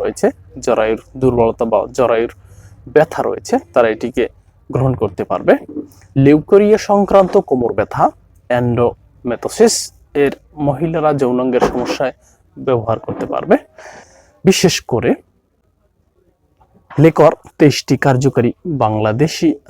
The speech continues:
হার্বাসের সমন্বয়ে তৈরি, যা সমগ্র জরায়ুর পেশিতন্ত্রকে শক্তিশালী করে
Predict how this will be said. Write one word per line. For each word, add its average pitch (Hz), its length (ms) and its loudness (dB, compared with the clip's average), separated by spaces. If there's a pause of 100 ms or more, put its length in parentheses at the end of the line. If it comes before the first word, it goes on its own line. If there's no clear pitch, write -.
হার্বাসের 127 520 -2
সমন্বয়ে 117 520 -6
তৈরি, 113 240 0 (320)
যা - 80 -4 (220)
সমগ্র 226 380 2 (160)
জরায়ুর 123 440 2 (380)
পেশিতন্ত্রকে 123 800 -2 (360)
শক্তিশালী 117 800 -6 (100)
করে 139 160 -2